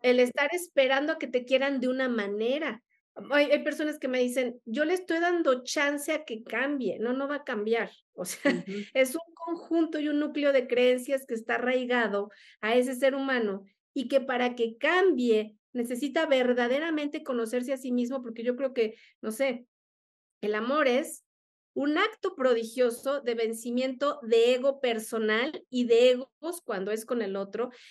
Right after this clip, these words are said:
Speaker 1: que te permite poder llegar al deseo de compartir. En el caso con uno mismo, de ser capaz de poderse dar uno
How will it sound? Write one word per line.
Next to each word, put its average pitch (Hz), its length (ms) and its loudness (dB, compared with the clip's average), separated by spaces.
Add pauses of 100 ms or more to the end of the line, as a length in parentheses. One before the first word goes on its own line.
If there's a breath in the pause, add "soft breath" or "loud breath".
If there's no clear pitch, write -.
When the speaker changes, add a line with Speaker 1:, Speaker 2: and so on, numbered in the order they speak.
Speaker 1:
que 240 120 -2
te 240 100 -2
permite 277 640 -2
poder 247 400 -2
llegar 226 320 -2
al 240 140 -2
deseo 220 340 -4
de 226 140 -4
compartir. 202 600 -8
En 196 160 -4
el 190 140 -10
caso 320 320 -2
con 285 120 -4
uno 269 180 -2
mismo, 247 400 -2 (280 loud breath)
de 233 220 4
ser 285 340 0
capaz 302 420 -2
de 262 120 0
poderse 247 720 -2
dar 233 400 -2 (160)
uno 220 500 -2